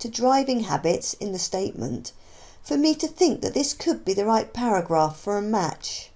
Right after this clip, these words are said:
Because of my notes,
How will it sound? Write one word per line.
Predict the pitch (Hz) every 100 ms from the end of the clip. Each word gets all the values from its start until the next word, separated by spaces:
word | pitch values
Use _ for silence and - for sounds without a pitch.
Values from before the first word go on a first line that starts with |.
| _ - - - - _ _ _ - - - - -
Because | 339 - 440 440
of | 440
my | 247 175
notes, | 160 143 180 220 -